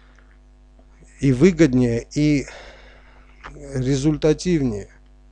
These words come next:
Потому что, ну, еще раз, ребята, если будь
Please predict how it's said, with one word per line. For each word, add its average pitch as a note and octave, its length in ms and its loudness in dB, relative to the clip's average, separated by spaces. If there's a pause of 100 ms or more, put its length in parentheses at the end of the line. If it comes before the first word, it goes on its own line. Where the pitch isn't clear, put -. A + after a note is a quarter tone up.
(100)
Потому D3+ 320 0
что, D3 260 -2
ну, C#3 260 -2
еще D3+ 340 0
раз, - 480 -4 (280)
ребята, B2 480 -4
если D#3 480 -4 (480)
будь D#3 360 0